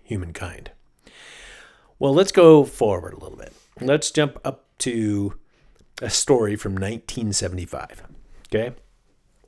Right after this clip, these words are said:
Now, this is weird. This is, like, the first time that somebody actually claimed that there was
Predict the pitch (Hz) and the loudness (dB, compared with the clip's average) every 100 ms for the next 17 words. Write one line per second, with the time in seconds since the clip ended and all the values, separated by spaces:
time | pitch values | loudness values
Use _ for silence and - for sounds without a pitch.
0 | _ _ - - 127 120 120 143 131 113 | _ _ -18 -2 0 2 2 0 0 -2
1 | 92 104 - - - - - 190 - 269 | -2 -10 -18 -20 -20 -20 -10 -6 -4 -4
2 | 233 196 170 165 160 156 - - - 139 | -2 0 -2 0 0 0 -2 -8 -6 0
3 | 135 127 110 92 - 143 131 117 92 110 | 0 0 -2 -4 -4 -2 0 0 -2 -4
4 | 113 - 110 90 - - 117 117 113 107 | -6 -8 -10 -10 -14 -10 -8 -4 -4 -4
5 | 92 - 104 104 98 92 92 | -6 -6 -4 -2 -4 -6 -8